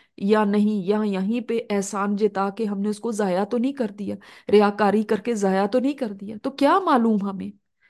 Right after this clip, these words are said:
वो कबूल भी हुई है कि नहीं हुई, या हमने बाद में कुछ ऐसा काम तो नहीं कर दिया जिससे वो जाया हो गई हो, मिट गई हो। तो फिर हम क्यों शेखियां बिगाड़ें?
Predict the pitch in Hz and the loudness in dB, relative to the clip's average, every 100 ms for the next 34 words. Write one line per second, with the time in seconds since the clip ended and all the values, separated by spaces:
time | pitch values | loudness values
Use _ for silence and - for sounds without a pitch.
0 | _ - 262 269 208 277 294 302 330 269 | _ -2 4 4 6 6 8 8 8 8
1 | 277 269 269 220 214 190 185 - _ _ | 6 4 2 2 2 0 -6 -14 _ _
2 | _ _ _ _ _ _ _ _ _ 220 | _ _ _ _ _ _ _ _ _ 4
3 | 254 254 247 262 190 196 214 254 233 247 | 6 4 4 2 4 6 6 6 0 -2
4 | 277 277 _ _ - 254 269 214 208 277 | -4 -8 _ _ -8 -2 2 2 2 0
5 | 247 202 220 262 277 311 269 233 247 247 | 4 4 2 0 0 0 -2 0 2 2
6 | 226 - 247 247 208 196 220 202 190 196 | 0 -4 -2 0 -2 -2 -2 -2 -4 -8
7 | 214 196 220 240 226 220 202 202 _ _ | -10 -2 0 2 4 2 0 -8 _ _
8 | _ _ _ _ _ _ 262 254 277 247 | _ _ _ _ _ _ -4 0 0 0
9 | 269 254 247 285 330 277 247 233 226 214 | -4 -4 -2 -2 -2 -2 -2 -2 -2 0
10 | 202 190 190 196 | -2 -2 -4 -8